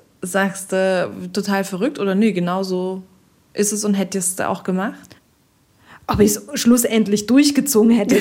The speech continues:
Speaker 1: <laughs>
Speaker 2: keine Ahnung. Wer weiß, was bis dahin noch passiert wäre, ne? Also vielleicht hätte ich hier alle Zelte abgebrochen und wäre nach Afrika gegangen und hätte irgendwelche Waisenkinder betreut oder so.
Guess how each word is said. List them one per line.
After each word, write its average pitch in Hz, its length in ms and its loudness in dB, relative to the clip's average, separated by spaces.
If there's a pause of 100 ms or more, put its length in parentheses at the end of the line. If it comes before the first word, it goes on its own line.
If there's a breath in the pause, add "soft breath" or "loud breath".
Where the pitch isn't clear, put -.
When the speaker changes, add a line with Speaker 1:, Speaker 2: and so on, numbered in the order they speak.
Speaker 1:
<laughs> - 80 -8
Speaker 2:
keine 220 440 2
Ahnung. 226 380 4
Wer 190 160 0
weiß, 208 220 2
was 208 220 0
bis 202 120 0
dahin 202 220 -2
noch 185 100 -6
passiert 233 560 -2
wäre, 170 340 -2
ne? 262 400 0
Also 190 420 -2
vielleicht 190 320 -4
hätte 196 160 -4
ich 196 80 -6
hier 196 180 2
alle 202 180 2
Zelte 214 340 2
abgebrochen 214 520 0
und 202 160 -2
wäre 196 120 0
nach 190 180 -2
Afrika 220 480 -2
gegangen 208 360 2
und 202 60 2
hätte 202 120 -4
irgendwelche 202 520 0
Waisenkinder 208 560 2
betreut 180 420 -4
oder 190 220 0
so. 180 60 -6